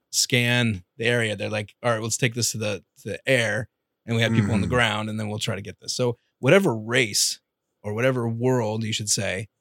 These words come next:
Speaker 1: wins, that's who gets the planet Earth,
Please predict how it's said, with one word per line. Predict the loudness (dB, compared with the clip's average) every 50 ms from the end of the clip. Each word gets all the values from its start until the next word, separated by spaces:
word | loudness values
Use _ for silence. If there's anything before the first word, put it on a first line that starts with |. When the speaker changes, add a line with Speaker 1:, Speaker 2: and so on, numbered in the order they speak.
| _ _ _ _ _ _
Speaker 1:
wins, | -2 2 2 4 4 2 0 -2 -2 -4 -4 -4 _ _ _ _ _ _ _ _ _ _ _ _ _ _ _ _ _ 0
that's | 2 2 2 2 2
who | 0 0
gets | 0 0 -4 -2 0 0 0 0 -2 _ _ _ _
the | -12 -10
planet | -8 -8 -10 -8 -4 -4
Earth, | -4 -4 -4 -6 -12 -20 -20